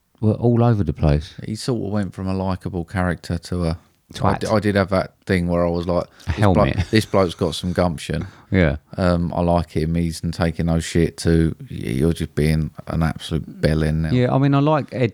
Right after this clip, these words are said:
Speaker 1: Norton.
Speaker 2: Yeah.
Speaker 1: Uh, I mean, I felt sorry for him a lot of the time, having to put up with that. I didn't see him age, though.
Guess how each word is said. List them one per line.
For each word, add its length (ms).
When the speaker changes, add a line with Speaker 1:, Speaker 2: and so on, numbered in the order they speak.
Speaker 1:
Norton. 420
Speaker 2:
Yeah. 260
Speaker 1:
Uh, 180
I 100
mean, 120
I 60
felt 240
sorry 260
for 180
him 180
a 60
lot 120
of 80
the 60
time, 320
having 200
to 120
put 120
up 140
with 120
that. 160
I 340
didn't 220
see 220
him 120
age, 360
though. 280